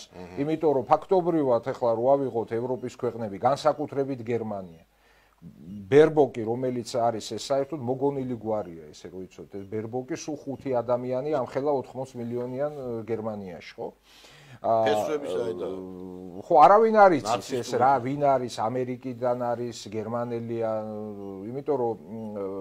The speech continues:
Speaker 2: ყოველ შემთხვევაში ძალიან გაუნათლებელი ადამიანია, იგი შეცდომებ-, აი, სალომე ზურაბიშვილს რო
Speaker 1: აკაკს.
Speaker 2: უწ-, უწუნებენ ქართულს,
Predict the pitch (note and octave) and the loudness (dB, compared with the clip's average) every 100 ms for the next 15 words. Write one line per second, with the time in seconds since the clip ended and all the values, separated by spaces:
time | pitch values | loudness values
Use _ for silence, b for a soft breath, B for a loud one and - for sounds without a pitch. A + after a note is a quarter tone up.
0 | F2 E2+ C3+ D3 D#3+ D3+ F3 C#3 A#2+ B2+ | -10 -4 -4 -2 -4 0 0 0 0 2
1 | D3 C3+ A#2 C3 C3 B2 B2+ A#2+ A#2+ A#2 | 2 4 2 4 -2 -2 -6 -4 -4 -4
2 | G#2+ A#2 A#2 A#2+ B2 C#3 F3 D3 B2+ D#3 | -4 -2 -2 -2 -4 -2 -4 -4 -4 -8
3 | C#3+ D3+ - - C#3+ C#3+ D3 D3 C#3+ C#3 | -4 -4 -4 -2 0 0 0 0 0 0
4 | D3 D3 D3 B2+ C3 C#3 C3 C3+ - C3+ | 0 0 -2 -4 2 2 2 -4 -8 -8
5 | B2+ B2 B2 B2+ A#2 - C3 B2+ - b | -8 -12 -12 -10 -12 -8 -4 -4 -6 b
6 | - A#2 A2 D#3 D#3+ E3 E3+ D#3+ C3 A#2+ | 0 2 2 2 0 4 2 4 2 2
7 | A2+ D3 F3 - B2 F#2+ | -2 2 2 2 -8 -10